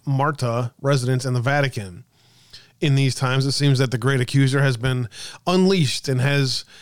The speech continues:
has it in for the bishops, the Pope said. Quote, "It is true, we are all sinners, we bishops," he said. But the great accuser, quote, "seeks to unveil sins so that they may be seen to scandalize people."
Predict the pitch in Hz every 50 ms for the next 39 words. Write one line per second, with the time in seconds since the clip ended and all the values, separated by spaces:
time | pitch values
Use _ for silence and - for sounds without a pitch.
0 | - - - _ - - 151 160 165 180 170 175 170 160 151 170 170 170 160 165
1 | 165 - - 120 98 - - - - - 120 - 127 117 107 - - - 120 113
2 | 131 143 143 127 - _ _ _ _ _ _ _ _ _ _ _ _ _ _ _
3 | _ _ _ _ _ _ _ - 143 139 147 151 143 - - 156 139 135 123 -
4 | - - 151 143 147 156 160 151 143 143 139 143 143 143 139 - 143 143 139 147
5 | 151 139 127 131 147 147 135 139 139 135 123 151 139 - - 143 131 - 143 143
6 | 147 156 160 160 135 - _ _ _ - 131 120 117 135 127 160 160 147 131 -
7 | - 202 220 175 147 143 143 139 131 - 151 151 160 151 - - - 160 147 -
8 | - 151 135 147 135 131 143 165 170 165 143 - - - 185 185 165 151 143 135
9 | 123 - - 135 131 135 131 117 135 131 127 123 120 - - - - - - -
10 | - 135 139 139 135 147 147 135 - - 208 202 165 139 127 113 104 104 - _
11 | - - - _ _ - - 143 135 131 135 - 139 - - - 175 185 202 202
12 | 185 151 131 117 110 107 104 - - - 123 107 104 151 165 - -